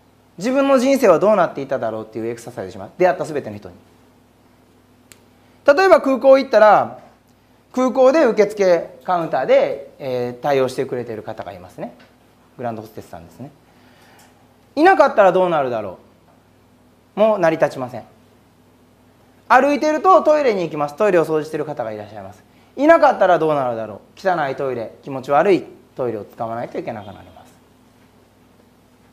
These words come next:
えー、ご飯を食べにお昼昼食します。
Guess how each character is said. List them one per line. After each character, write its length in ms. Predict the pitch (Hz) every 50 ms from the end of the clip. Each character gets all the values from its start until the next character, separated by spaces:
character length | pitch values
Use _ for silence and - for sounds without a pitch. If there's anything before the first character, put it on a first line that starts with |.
| _ _ _ _ -
え 240 | 185 180 175 170 170
ー、 20 |
ご 100 | 180 220
飯 200 | 226 208 180 165 156
を 80 | 143
食 160 | - 147 143
べ 120 | 139 135 131
に 180 | 127 123 123 127
お 100 | 135 131
昼 180 | 135 127 120 117
昼 140 | - 135 123
食 260 | 117 123 113 - -
し 80 | - 117
ま 120 | 110 107 -
す。 120 | - -